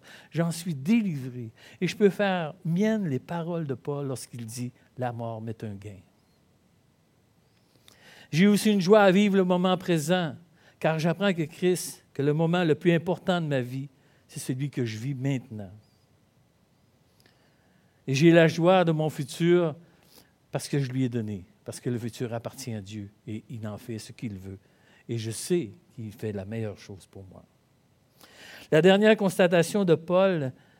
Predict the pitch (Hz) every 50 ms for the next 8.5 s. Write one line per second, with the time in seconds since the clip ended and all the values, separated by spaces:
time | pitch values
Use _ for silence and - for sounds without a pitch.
0 | _ _ _ - - - 175 165 165 156 151 - - 208 202 180 185 170 165 -
1 | 170 151 143 147 147 151 151 160 151 - - _ _ _ _ _ _ _ _ _
2 | - 139 147 151 139 151 165 175 170 160 151 139 160 151 151 151 147 147 151 156
3 | 147 139 175 180 160 170 165 147 156 - 156 143 139 143 139 139 135 120 120 123
4 | 120 117 117 110 104 113 113 101 95 95 98 _ _ _ - - - 190 185 175
5 | - 196 180 165 - - - - 190 196 185 165 175 151 - - 180 151 160 165
6 | 165 143 135 120 - - - 123 - _ _ _ _ _ - - - _ - 151
7 | 147 143 160 160 160 - 233 240 - - 156 139 143 175 214 214 185 - 208 185
8 | 170 156 170 175 175 165 143 127 117